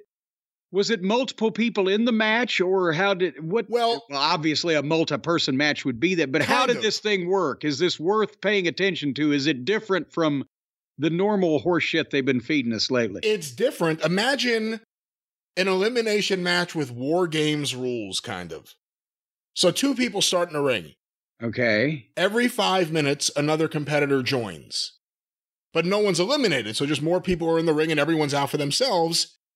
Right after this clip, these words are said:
Speaker 2: If you get pinned, you have to go in, what did they call it? It's not an, an elimination chamber. You have to go in, like, some kind of chamber, some kind
Speaker 1: Penalty
Speaker 2: of
Speaker 1: box?
Speaker 2: a glass penalty box.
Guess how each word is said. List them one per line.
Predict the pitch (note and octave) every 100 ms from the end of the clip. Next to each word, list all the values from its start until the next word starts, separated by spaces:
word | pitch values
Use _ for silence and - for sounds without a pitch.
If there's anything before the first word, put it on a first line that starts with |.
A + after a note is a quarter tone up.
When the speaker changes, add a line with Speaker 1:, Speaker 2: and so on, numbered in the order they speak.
| _ _ _ _ _
Speaker 2:
If | G3 F3
you | F#3+
get | F3+ F3+
pinned, | - A#3 A#3 G3 G3+ G#3 _ _ _ _ _ -
you | F3+
have | F3+
to | F3+
go | E3 F#3+ F#3+ G3
in, | F3+ F3+ E3+ E3 - _ _ _ _ _ _ _ _ -
what | F3+
did | F#3
they | E3
call | - E3
it? | D3
It's | B2+
not | G3 F3+
an, | D3
an | C3 B2+
elimination | D3+ E3 D3+ - C3+
chamber. | - G3+ F3+ C#3
You | D3+
have |
to | D3+
go | F3
in, | G3
like, | E3
some | B3+ A#3+
kind | A3
of | E3+
chamber, | - E3+ C#3+ A#2
some | A#2 E3+
kind | E3 E3
Speaker 1:
Penalty | C4 D4 D4+
Speaker 2:
of | C#4
Speaker 1:
box? | C#4 D#4+ D#4+ -
Speaker 2:
a | D#3
glass | D3+ D3 G3 A#3+ B3
penalty | - - G#3 F3+ D3+
box. | B2 A#2 F2 - - -